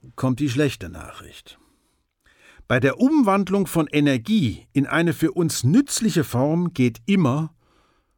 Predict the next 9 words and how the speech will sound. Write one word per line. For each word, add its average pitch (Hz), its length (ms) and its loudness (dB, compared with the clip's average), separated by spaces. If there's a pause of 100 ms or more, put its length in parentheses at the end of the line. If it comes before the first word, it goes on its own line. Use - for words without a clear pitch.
(680)
Energie 110 500 0 (120)
verloren. 98 580 -6 (720)
Kein 170 420 0
Prozess 147 560 -2
ist - 260 -8
zu - 200 -6
hundert 123 560 0
Prozent 110 500 -2
effizient. 76 720 -8